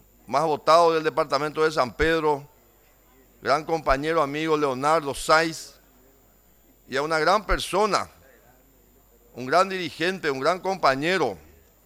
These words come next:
el amigo Jorge Barresi, quienes van a representar con altura, con dignidad, con seriedad, con responsabilidad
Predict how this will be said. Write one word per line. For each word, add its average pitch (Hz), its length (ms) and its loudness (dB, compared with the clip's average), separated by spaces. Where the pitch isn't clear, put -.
el 123 100 -6
amigo 139 600 -2
Jorge 160 380 -6
Barresi, 135 680 -2
quienes 143 240 -6
van 156 280 -2
a 156 100 2
representar 147 800 -2
con 151 180 -8
altura, 160 680 0
con 147 200 -8
dignidad, 147 680 0
con 139 160 -12
seriedad, 151 600 2
con 170 260 -6
responsabilidad 170 1160 -2